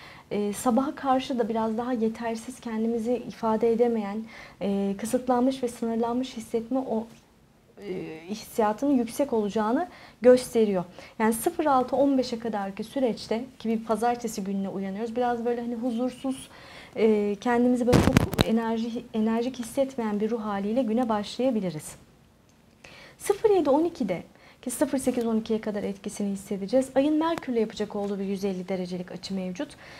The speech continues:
E, ifade konusunda, kendimizi ifade etmek hususunda çok da, e, hem istekli değiliz, hem de gerçekten ne hissettiğimize dair pek de bir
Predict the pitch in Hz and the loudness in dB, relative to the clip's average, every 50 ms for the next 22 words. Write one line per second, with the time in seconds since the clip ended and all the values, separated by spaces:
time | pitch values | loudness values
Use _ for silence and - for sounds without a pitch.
0 | - - - - - - 226 226 220 226 240 226 - - 285 285 294 302 294 381 | -18 -20 -16 -4 2 4 4 4 4 2 0 -4 0 2 4 4 4 4 4 2
1 | 392 392 - - 349 330 320 320 311 - - 285 269 254 247 240 226 233 226 208 | -2 -2 -2 -2 -2 0 0 -2 -2 -4 -2 2 2 2 2 2 -2 -4 -4 -4
2 | 202 202 208 214 220 277 262 262 247 214 214 196 202 196 202 202 208 208 202 - | -2 -2 -2 -2 -2 -4 -6 -4 -4 -4 -4 -4 -6 -8 -6 -6 -6 -6 -6 -8
3 | 208 - - 208 - - 214 202 202 202 - - 359 - - - 311 302 311 311 | -10 -8 -8 -8 -6 -6 -6 -6 -6 -8 -10 -12 -14 -6 0 2 2 2 2 0
4 | - - - - - - - - - 247 226 226 220 220 214 214 202 202 262 302 | -8 -18 -20 -20 -20 -20 -18 -8 -2 0 2 2 2 2 0 0 -2 0 0 0
5 | 262 262 262 - - 311 311 302 - 320 311 294 311 311 302 320 320 - - - | 0 -2 -6 -4 -2 -4 -2 -2 -2 -2 0 2 2 2 0 -2 -4 -6 -10 -16
6 | - - - - - - - - 214 - 294 403 415 381 349 339 339 339 233 202 | -18 -20 -20 -20 -20 -20 -20 -16 -6 -2 0 0 0 2 0 0 0 0 0 2
7 | 262 320 359 - - 349 320 - - 262 254 285 302 - 349 - - - 302 269 | 2 2 0 -2 -6 -8 -4 0 0 2 2 2 0 -2 -8 -8 -4 -4 -4 -4
8 | - - 269 254 240 226 220 220 202 226 220 233 277 330 320 - 302 339 330 - | -2 0 0 2 2 2 0 0 0 0 0 0 -2 -4 -4 -6 -6 -8 -6 -4
9 | - 262 277 311 302 - - | -4 -2 -2 -4 -6 -8 -14